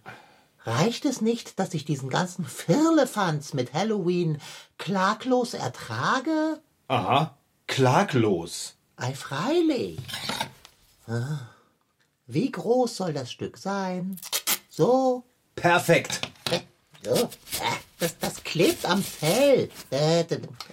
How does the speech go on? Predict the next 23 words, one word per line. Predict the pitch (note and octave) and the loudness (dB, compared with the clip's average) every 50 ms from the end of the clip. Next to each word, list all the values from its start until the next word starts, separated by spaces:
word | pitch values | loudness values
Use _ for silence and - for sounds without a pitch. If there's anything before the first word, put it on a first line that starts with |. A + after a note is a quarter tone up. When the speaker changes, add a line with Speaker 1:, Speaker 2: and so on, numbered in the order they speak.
| D3+ | -4
Speaker 1:
ah. | C#3+ C3 C3+ C3+ - - | 0 0 0 0 -2 -6
Speaker 2:
So. | - - G#3 - - - _ _ - - | -6 -4 -4 -4 -4 -6 _ _ 0 2
Speaker 1:
Ich | D3+ F3 - - - | 2 2 2 0 -2
hasse | E3+ G3 A#3+ C#4+ C#4+ - D#4+ C4+ G3+ | 0 2 2 2 2 2 2 2 2
Halloween. | F3+ F3+ E3+ C#3 C3 A#2+ A2+ G#2+ G2+ G2+ G2 F#2+ F2 E2+ E2 - - - - | 2 2 2 2 2 2 2 0 -2 -4 -4 -4 -6 -8 -10 -12 -12 -4 0
Speaker 2:
Äh, | D3+ C#3+ C3 B2 A2 - - - - - - _ _ _ _ _ _ _ _ _ _ - | 4 4 4 4 2 -2 -10 -16 -20 -20 -20 _ _ _ _ _ _ _ _ _ _ 4
da | C#3+ C#3+ | 4 4
kannst | F#3 - C#4 G3 - | 6 6 4 4 6
du | G3 | 6
dich | E3+ F3 D3 | 6 6 4
mit | D3+ C3 | 4 2
Frau | - - A#2 | 4 2 2
Sparbrot | A2+ - - B2 C3+ C#3+ B2+ A2+ A2+ A2 | 2 4 4 4 4 4 4 2 0 2
zusammentun. | - A#2 G#2+ F#2+ F#2 E2+ F2+ F2+ - - - - - - - _ _ _ _ _ _ - | 2 0 0 0 -2 -2 -4 -8 -10 -12 -16 -18 -20 -20 -20 _ _ _ _ _ _ -2
Speaker 1:
Das | G3 G#3+ G#3 - | -2 -2 -2 0
werde | - C3+ D#3 B3 B3+ D#4 | 2 4 4 4 4 2
ich | G3+ E3+ E3+ - - | 0 0 -2 -4 -4
nicht. | F3+ F3 G3 C#4+ D4+ B3+ - - - - - - - - - - _ _ _ _ _ _ _ _ - | -2 -2 0 0 -2 -4 -6 -14 -20 -20 -20 -12 -4 -4 -4 -4 _ _ _ _ _ _ _ _ -2
Da | D#3+ E3 G3 G#3 | 0 2 2 2
hast | G#3 G#3+ G#3 - | 0 -4 -4 -2
du | G#3+ | 0
dein | E3 D3+ D3+ D3+ - | 0 0 0 0 -4
Klebebandstück. | - - E3+ G3 A#3 A3+ - D3 C3+ B2+ - - - - F#2+ F2 - - - - | 0 2 2 4 4 4 2 0 -2 -2 -8 -8 -4 -4 -4 -4 -4 -10 -18 -20